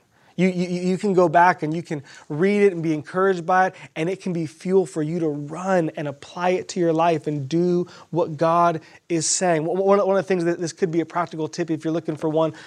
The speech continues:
but, uh, pro-, pro-, probably once a week, if not legalistically, but if I have time or if I think about it. But probably once a week, I'll, I'll just kinda feel prompted to go back through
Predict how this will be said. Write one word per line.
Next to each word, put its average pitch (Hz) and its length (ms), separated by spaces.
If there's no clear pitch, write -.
but, 156 300
uh, 160 200
pro-, 214 160
pro-, 196 120
probably 208 280
once 170 320
a 175 60
week, 156 340
if 190 260
not 170 240
legalistically, 160 640
but 143 140
if 160 160
I 165 80
have 147 100
time 151 220
or 147 40
if 147 100
I 139 60
think 143 200
about 131 220
it. - 60
But 160 140
probably 240 240
once 170 240
a 156 60
week, 147 240
I'll, 185 140
I'll 214 120
just 233 200
kinda 220 180
feel 214 140
prompted 202 400
to 180 100
go 165 220
back 165 240
through 156 480